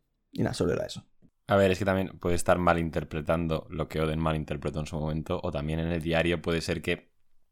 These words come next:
Speaker 2: no ponga explícitamente que va a ser una única persona, ¿sabes? Habría que ver también qué dice en la versión japonesa.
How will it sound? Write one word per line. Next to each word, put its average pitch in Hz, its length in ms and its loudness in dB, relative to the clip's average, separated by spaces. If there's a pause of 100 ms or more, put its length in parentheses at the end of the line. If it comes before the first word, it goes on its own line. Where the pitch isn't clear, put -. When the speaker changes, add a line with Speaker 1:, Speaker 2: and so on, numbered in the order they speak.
(360)
Speaker 2:
no 87 200 -4
ponga 82 240 -2
explícitamente 82 760 -4
que 80 100 -6
va 78 100 -2
a 78 40 -6
ser 80 160 -6
una 78 160 -4
única 76 300 -6
persona, - 380 -8
¿sabes? - 280 -14 (680)
Habría 87 260 2
que 90 80 4
ver 90 120 2
también 87 200 4
qué 87 80 -2
dice 87 200 2
en 82 40 0
la 80 80 4
versión 80 220 -2
japonesa. 80 420 -6